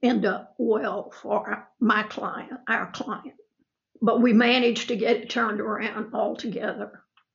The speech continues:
on appeal in the Ninth Circuit, which is not common. The appellate court decertified the class and held for the defendant on every count.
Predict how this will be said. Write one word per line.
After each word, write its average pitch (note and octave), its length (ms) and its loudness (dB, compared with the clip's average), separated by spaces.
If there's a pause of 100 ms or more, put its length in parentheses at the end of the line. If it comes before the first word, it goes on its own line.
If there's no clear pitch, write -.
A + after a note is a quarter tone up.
(120)
on - 180 -4
appeal - 580 -4 (140)
in B3+ 140 4
the B3 80 4
Ninth A#3 340 -2
Circuit, - 520 -6
which G#3 260 -6
is - 260 -12 (260)
not G#3+ 340 -2
common. - 440 -10 (840)
The A3+ 180 4
appellate C4 480 -2
court G#3+ 500 -2
decertified G#3+ 880 0
the - 80 -10
class G#3 640 -6 (760)
and G#3 280 -2
held A3+ 420 2
for - 280 -4
the G3 100 -6
defendant - 680 -8
on A#3+ 220 -6
every G3+ 300 -4
count. - 440 -10